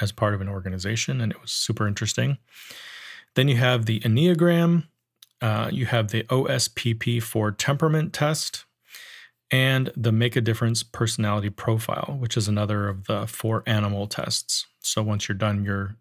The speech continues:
you're one of four animals. So that's just a quick list. Then there's more than that,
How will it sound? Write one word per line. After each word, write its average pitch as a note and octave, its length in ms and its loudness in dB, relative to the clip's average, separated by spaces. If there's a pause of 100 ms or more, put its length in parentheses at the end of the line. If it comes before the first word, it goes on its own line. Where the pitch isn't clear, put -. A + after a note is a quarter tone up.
you're G#2 200 -2
one G2+ 220 0
of F#2+ 100 -4
four - 500 -8
animals. G2 520 -2 (1700)
So - 160 2
that's G3 220 6
just - 180 4
a C3 60 2
quick - 300 -2
list. G#2+ 420 2
Then C#3 160 4
there's F3+ 180 4
more A2 200 2
than F#2 140 -2
that, F#2 300 -2